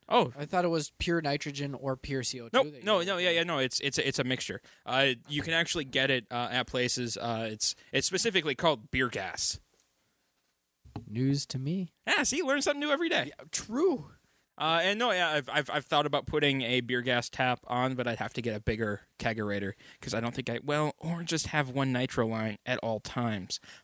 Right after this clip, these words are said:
Speaker 1: Hmm.
Speaker 2: Hmm.
Speaker 1: <laughs>
Speaker 2: What, w-, is it that hard to exchange one for the other?
Speaker 1: Uh,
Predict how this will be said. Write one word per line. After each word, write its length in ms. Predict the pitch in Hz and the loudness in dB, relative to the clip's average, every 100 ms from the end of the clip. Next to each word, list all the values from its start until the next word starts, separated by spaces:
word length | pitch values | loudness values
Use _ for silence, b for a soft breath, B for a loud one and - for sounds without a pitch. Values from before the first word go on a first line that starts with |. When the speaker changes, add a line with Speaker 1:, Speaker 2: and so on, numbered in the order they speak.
| - - | -18 -8
Speaker 1:
Hmm. 1400 | 143 120 113 107 104 101 95 92 143 165 139 120 113 110 | -6 -4 -6 -6 -6 -8 -8 -8 -2 0 0 -2 -4 -6
Speaker 2:
Hmm. 0 | |
Speaker 1:
<laughs> 1200 | 107 107 - - 698 214 - 254 - 208 - 185 - - - - - - - _ - _ _ _ B B B - | -6 -2 -2 -2 -2 -2 -2 -4 -2 -4 -2 -2 -2 -4 -4 -4 -6 -8 -12 _ -20 _ _ _ B B B -6
Speaker 2:
What, 200 | 147 135 - | -4 -4 -8
w-, 100 | 135 - | -14 -10
is 120 | 151 139 | -6 -4
it 100 | 139 | -2
that 200 | 139 139 | -2 -2
hard 260 | 143 147 | -2 0
to 360 | 135 117 107 104 143 - - | 0 -2 -4 -6 -14 -20 -16
exchange 440 | 135 - 123 127 | -10 -6 -4 -4
one 160 | 139 139 | -6 -6
for 120 | 143 | -6
the 100 | 151 | -6
other? 220 | 156 175 - B B B B B - | -6 -8 -14 B B B B B -6
Speaker 1:
Uh, 420 | 180 190 180 175 | 0 2 4 2